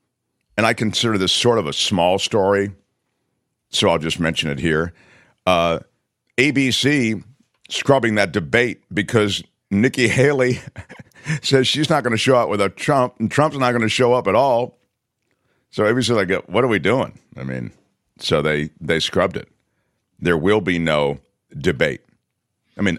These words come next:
as I've told you before, if you're Trump, you're forty points ahead of the field.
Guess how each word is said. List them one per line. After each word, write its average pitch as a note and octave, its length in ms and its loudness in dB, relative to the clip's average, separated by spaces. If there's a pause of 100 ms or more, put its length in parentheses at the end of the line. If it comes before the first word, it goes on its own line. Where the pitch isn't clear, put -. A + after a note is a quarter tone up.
as A#2+ 140 2
I've A2 120 0
told C#3+ 180 2
you A#2 40 -2
before, C3 300 0
if F#2+ 80 -2
you're G#2 100 -2
Trump, C#3+ 320 0
you're E2 120 -4
forty B2+ 260 0
points A2 260 -2
ahead G2 220 0
of G2+ 60 -2
the D#2+ 80 -2
field. E2+ 400 -2